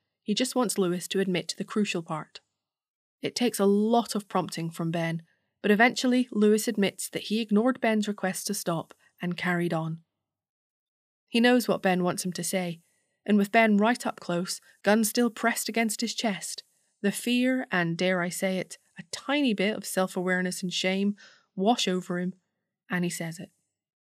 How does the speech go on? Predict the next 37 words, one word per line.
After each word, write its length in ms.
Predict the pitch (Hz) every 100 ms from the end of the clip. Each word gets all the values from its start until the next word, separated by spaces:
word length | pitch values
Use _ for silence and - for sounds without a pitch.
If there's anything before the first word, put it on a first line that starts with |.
| _ _ _ _
He 140 | 196
says 480 | 175 233 226 233 - 202
that 100 | 165
he 160 | 196
raped 400 | 190 190 190 -
Ben. 320 | 165 160 165 160 _ _ _ _ _ _ _ _ _ _ _ _ _ _ -
And 180 | 202 202
Ben's 240 | 240 240
expression 600 | - - 240 240 175 170
in 120 | 175
response 400 | 180 175 220 226
to 120 | - 170
that 200 | 165 294 _ _
seems 300 | - 240 214
to 100 | -
shift 380 | 208 254 247 -
into 200 | 175 185
one 160 | 180 180
of 140 | 170
disdain 540 | 180 - 208 190 170
and 120 | 160 165
disgust 600 | 165 - 196 165 - -
at 60 |
how 120 | 180
pathetic 540 | 170 170 - 175 170 170
it 120 | 165
is. 240 | 170 165 - _ _ _ _ _ _ _
He 120 | -
stands 360 | 214 254 285 208
up 240 | 175 - - _ -
and 140 | 190
aims 220 | 196 220 208
the 80 |
gun 200 | 214 185
at 120 | 190 180
Lewis 260 | 180 165
again 360 | 175 170 165